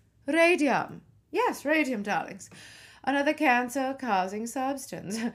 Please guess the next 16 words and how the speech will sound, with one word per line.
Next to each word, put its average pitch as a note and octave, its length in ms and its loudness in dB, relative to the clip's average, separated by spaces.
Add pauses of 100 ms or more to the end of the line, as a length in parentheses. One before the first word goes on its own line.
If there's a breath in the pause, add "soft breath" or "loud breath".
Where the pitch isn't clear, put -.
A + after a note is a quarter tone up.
<laughs> - 220 -20
Radioactive C4 1000 4
makeup. - 460 -6
Now, C#3 140 -8 (340 loud breath)
of - 160 -10
course, A3 240 0
I G#3+ 140 2
know G#3 100 0
it's G#3 120 -4
very A3+ 200 0
popular F#3 560 -4 (140)
these F3+ 260 -8
days D#3+ 320 -6
for - 120 -12
women E3 240 -8
to F3+ 200 -12